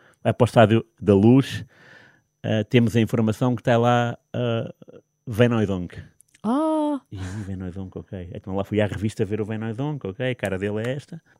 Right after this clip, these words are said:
Speaker 1: Vai tomar banho, siga, não é? Eh, apanhar um autocarro, chegar ao Estádio da Luz, nada.
Speaker 2: Não
Speaker 1: Deserto.
Speaker 2: tava, não tava
Speaker 1: Nem
Speaker 2: lá o Van
Speaker 1: adeptos,
Speaker 2: Hooijdonk.
Speaker 1: nada, nada, nada, nada. Ah, e as portas, eh,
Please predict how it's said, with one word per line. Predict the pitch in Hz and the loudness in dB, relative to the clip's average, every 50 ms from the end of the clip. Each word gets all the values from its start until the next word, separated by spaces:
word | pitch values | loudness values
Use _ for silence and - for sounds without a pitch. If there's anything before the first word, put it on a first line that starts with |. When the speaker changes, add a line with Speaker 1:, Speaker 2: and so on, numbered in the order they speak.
| _ _ _ _ _ - | _ _ _ _ _ -14
Speaker 1:
Vai | 110 90 | -14 -14
tomar | - _ 92 92 101 | -12 _ 0 2 4
banho, | 104 123 147 165 185 190 196 226 175 | 6 6 6 6 4 4 0 -4 -6
siga, | - - - 151 165 208 277 165 | -6 -2 0 2 2 2 0 0
não | 131 127 | 0 -2
é? | 151 196 220 - _ _ - | -2 -4 -6 -10 _ _ -12
Eh, | - 107 113 113 | -10 -8 -6 -6
apanhar | 110 - 113 117 120 | -4 -2 0 0 0
um | |
autocarro, | 117 110 127 120 - 156 165 180 185 - - - - _ _ - - - - - _ _ | 0 0 0 0 2 4 4 4 2 -2 -6 -14 -20 _ _ -20 -20 -20 -20 -20 _ _
chegar | - - - 131 127 | -8 2 4 6 6
ao | 131 | 6
Estádio | 120 - - 135 127 123 131 | 6 6 6 6 8 8 8
da | 123 135 | 6 8
Luz, | 139 147 165 175 180 185 - - - - - - - - _ _ _ _ | 8 8 8 8 8 6 4 0 -6 -14 -16 -18 -20 -20 _ _ _ _
nada. | 120 120 123 113 87 85 82 - _ _ _ _ _ _ _ _ _ _ | -4 -2 -2 -2 -4 -6 -14 -18 _ _ _ _ _ _ _ _ _ _
Speaker 2:
Não | 190 220 | -2 0
Speaker 1:
Deserto. | 208 - 196 180 147 156 | 2 4 4 2 0 -4
Speaker 2:
tava, | 170 160 165 165 | -10 -14 -14 -10
não | 160 165 170 160 | -8 -6 -6 -4
tava | 175 180 - 175 | -4 -2 0 0
Speaker 1:
Nem | 165 | 0
Speaker 2:
lá | 165 | 2
o | 160 | 4
Van | - 123 | 6 6
Speaker 1:
adeptos, | 131 139 156 151 147 143 143 | 8 6 6 4 2 0 0
Speaker 2:
Hooijdonk. | 135 127 135 | -2 -2 -2
Speaker 1:
nada, | 151 160 165 156 160 | -4 -4 -4 -4 -4
nada, | 156 156 143 147 | -4 -4 -4 -4
nada, | 143 143 139 131 131 | -4 -6 -6 -6 -6
nada. | 120 110 98 87 87 95 _ _ _ _ _ _ _ _ _ | -6 -6 -8 -10 -12 -18 _ _ _ _ _ _ _ _ _
Ah, | 123 127 123 98 80 - _ _ _ | 2 2 2 2 2 -4 _ _ _
e | 110 104 104 107 110 113 | -8 -6 -6 -2 -2 -2
as | 107 - - | -4 -4 -8
portas, | - - 131 135 131 - - 110 98 - - | -2 0 0 0 0 0 -2 -4 -4 -4 -10
eh, | - - - | -12 -12 -12